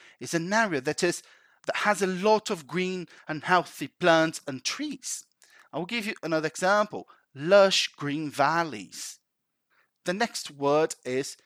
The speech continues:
squelched. The sentence back in the book was,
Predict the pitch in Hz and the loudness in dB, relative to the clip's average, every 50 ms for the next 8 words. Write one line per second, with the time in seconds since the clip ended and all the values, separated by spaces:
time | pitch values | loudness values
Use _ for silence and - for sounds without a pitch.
0 | _ _ - - - - - - - 185 208 233 170 110 - - - - - - | _ _ -16 -14 -12 -12 -12 -6 -2 0 0 0 0 -4 -8 -8 -8 -8 -8 -10
1 | - _ _ _ _ _ _ _ _ _ _ _ _ _ _ - 139 - - - | -18 _ _ _ _ _ _ _ _ _ _ _ _ _ _ -14 -8 -6 -2 0
2 | 247 277 359 349 - - 123 101 98 - - _ - 131 - - - - 107 98 | 0 0 -2 -2 -8 -10 -14 -12 -14 -14 -10 _ -4 -4 -4 -4 -16 -20 -16 -10
3 | - 117 110 107 - _ - 120 107 104 101 - | -8 -6 -6 -6 -8 _ -10 -8 -8 -8 -10 -12